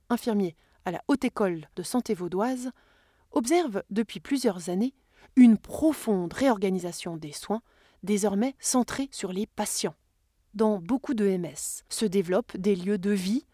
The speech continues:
des activités en partenariat avec les familles et qui font sens pour les résidents, explique-t-elle. En deux décennies, elle a vu le regard social,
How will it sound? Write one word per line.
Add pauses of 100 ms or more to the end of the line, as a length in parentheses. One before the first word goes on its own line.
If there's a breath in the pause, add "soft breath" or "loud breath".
des
activités
en
partenariat (100)
avec
les
familles (340 loud breath)
et
qui
font
sens (160)
pour
les
résidents, (320)
explique-t-elle. (880)
En
deux
décennies, (260 loud breath)
elle
a
vu
le
regard
social,